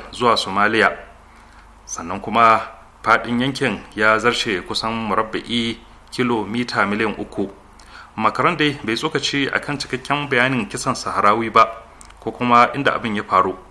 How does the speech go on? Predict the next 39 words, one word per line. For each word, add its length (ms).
da 80
ma 220
sauran 340
bayanai 400
waɗanda 400
ya 40
kamata 520
duniya 300
ta 60
sani 280
akan 260
hakan. 340
A 80
cikin 320
saƙon 380
da 180
ya 160
rubuta 580
a 140
shafinsa 420
na 120
Twitter, 440
ministan 420
tsaron 320
ƙasar 380
Faransa 480
ya 280
sanar 280
da 80
cewa 600
an 140
kashe 260
a 140
Sahrawi 580
a 80
wani 280
aikin 320
soji 460
na 240